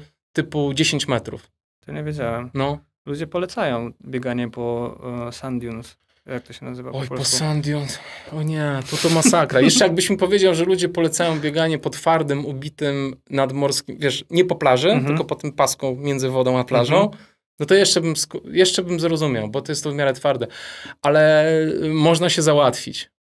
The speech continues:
Speaker 1: Można się załatwić.
Speaker 2: Okej. Widziałem twoją fotę właśnie, jak słuchałem tego podcastu, więc
Speaker 1: Tak.
Speaker 2: myślałem, że, myślałem, że jesteś
Speaker 1: Tak, ja
Speaker 2: amatorem tego,
Speaker 1: czasem
Speaker 2: ale
Speaker 1: sobie, czasem sobie robię takie treningi, ale z pełną świadomością, wiesz, no ja biegam w tej chwili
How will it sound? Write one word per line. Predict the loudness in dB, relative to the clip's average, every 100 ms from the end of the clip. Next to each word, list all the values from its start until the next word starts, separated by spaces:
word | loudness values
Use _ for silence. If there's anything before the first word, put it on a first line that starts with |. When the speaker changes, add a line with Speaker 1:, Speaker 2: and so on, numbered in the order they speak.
| -2
Speaker 1:
Można | 0 0
się | -2 -2
załatwić. | -4 -4 -10 _ -18
Speaker 2:
Okej. | -12 -8 -8 -10
Widziałem | -6 -2 -2
twoją | -4 -4 -4
fotę | -4 -8 -6
właśnie, | -8 -8 -12
jak | -12
słuchałem | -12 -12 -10
tego | -8 -10
podcastu, | -10 -10 -12 -12 -4
więc |
Speaker 1:
Tak. | -2
Speaker 2:
myślałem, | -2 -4 -8 -8
że, |
myślałem, | -10 -12 -8 -8 -6
że | -4 -4
jesteś | -2 0
Speaker 1:
Tak, | 0
ja |
Speaker 2:
amatorem | -2 -2 -2 -4
tego, | -6 -2
Speaker 1:
czasem | 0 0
Speaker 2:
ale | 0
Speaker 1:
sobie, | -2 0 0 -2
czasem | -4 -8 -6
sobie | -6 -4 0
robię | 0 0
takie | -2 -4 -4
treningi, | -2 0 -2 -2 -4 -6 -2
ale | 2 2
z |
pełną | 4 2 2
świadomością, | 2 2 2 2 2 0 0 2 2 2 -2 -8 0
wiesz, | 0
no | 2
ja | 2 4 4
biegam | 2 2 2 0 0
w |
tej | -2 -4
chwili | -4 -6 -6 -2 -2 -4